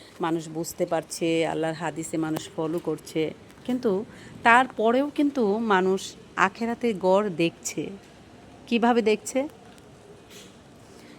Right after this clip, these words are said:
এই যে আজ আমার দুলাভাইটা মৃত্যুবরণ করেছে, তার জন্য একটা আখেরাতের গড় যত্ন করে তৈরি করা হয়েছে, সেটা হচ্ছে কবর। এই যে কবরে দুলাভাইকে রেখে দেওয়া হয়েছে,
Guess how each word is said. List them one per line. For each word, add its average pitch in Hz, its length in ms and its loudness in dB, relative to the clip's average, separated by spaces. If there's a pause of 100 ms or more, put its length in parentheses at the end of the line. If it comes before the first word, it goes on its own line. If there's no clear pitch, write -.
এই 262 140 0
যে 277 120 4
আজ 262 240 8
আমার 254 220 2
দুলাভাইটা 226 460 4
মৃত্যুবরণ 190 540 0
করেছে, 170 640 0
তার 165 200 2
জন্য 170 180 0
একটা 165 260 0
আখেরাতের 175 500 -2
গড় 165 280 2
যত্ন 165 360 -4
করে 160 240 -4
তৈরি 156 240 -2
করা 147 240 -6
হয়েছে, 156 440 -8 (680)
সেটা 190 260 -4
হচ্ছে 185 280 -6
কবর। 156 360 -4 (1400)
এই 269 200 10
যে 285 180 4
কবরে 269 340 6
দুলাভাইকে 233 540 6
রেখে 214 300 4
দেওয়া 226 260 6
হয়েছে, 214 600 2